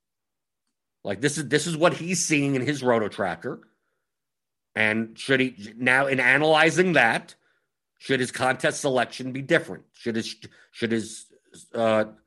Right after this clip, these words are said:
should he be playing more of one thing versus another thing, more one site versus another site? That's what you should be doing.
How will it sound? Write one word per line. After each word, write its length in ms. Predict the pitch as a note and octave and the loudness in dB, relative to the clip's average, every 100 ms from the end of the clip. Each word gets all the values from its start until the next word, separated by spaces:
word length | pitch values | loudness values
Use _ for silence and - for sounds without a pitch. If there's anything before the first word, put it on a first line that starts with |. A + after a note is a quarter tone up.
| _ | _
should 160 | - A#2+ | -6 -2
he 80 | A#2+ | 0
be 40 | |
playing 260 | C#3 C3+ C3+ | 0 0 4
more 220 | C#3+ C#3+ | 4 4
of 60 | |
one 240 | B2 D3 D3 | 2 0 0
thing 240 | E3 D#3 | -2 -2
versus 260 | D#3 D3 D3 | -2 -2 -2
another 220 | E3+ C#3+ | -2 -2
thing, 160 | A2 A2 | -4 -2
more 140 | B2+ | -2
one 280 | A#2+ D3 C#3+ | 0 -2 -4
site 360 | - D3 C#3+ | -2 -2 -2
versus 280 | D#3 C#3 C#3 | -6 -6 -8
another 320 | D#3 F3 D3+ | -6 -6 -6
site? 320 | A2 G2+ F2+ _ _ - | -14 -18 -18 _ _ 0
That's 220 | E3 E3+ | 0 2
what 300 | E3 G#3 G#3+ | 4 4 4
you 100 | G#3+ | -4
should 260 | - A#3+ A3 | -2 -2 -2
be 100 | G#3+ | 0
doing. 340 | G3+ C#4 - | 0 0 -6